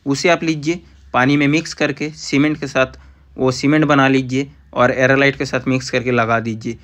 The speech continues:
वो इतना मजबूत होगा कि छेनी हथौड़ा में तोड़ने में आप भी याद करोगे, "यार ये सीमेंट है कि और कुछ पत्थर वगैरह है।" उम्मीद करता हूँ वीडियो पसंद आए तो वीडियो को लाइक करिए, ज़्यादा से ज़्यादा शेयर करिए ताकि सभी लोगों को पता चले,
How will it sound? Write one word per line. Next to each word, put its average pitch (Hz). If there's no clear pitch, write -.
वो 139
इतना 143
मजबूत 165
होगा 156
कि 156
छेनी 151
हथौड़ा 156
में 147
तोड़ने 143
में 151
आप 127
भी 139
याद 131
करोगे, 120
"यार 131
ये 147
सीमेंट 147
है 156
कि 151
और 131
कुछ 127
पत्थर 127
वगैरह 120
है।" 104
उम्मीद 165
करता 185
हूँ 175
वीडियो 147
पसंद 160
आए 156
तो 156
वीडियो 147
को 147
लाइक 135
करिए, 151
ज़्यादा 135
से 175
ज़्यादा 170
शेयर 143
करिए 139
ताकि 127
सभी 127
लोगों 143
को 147
पता 131
चले, 127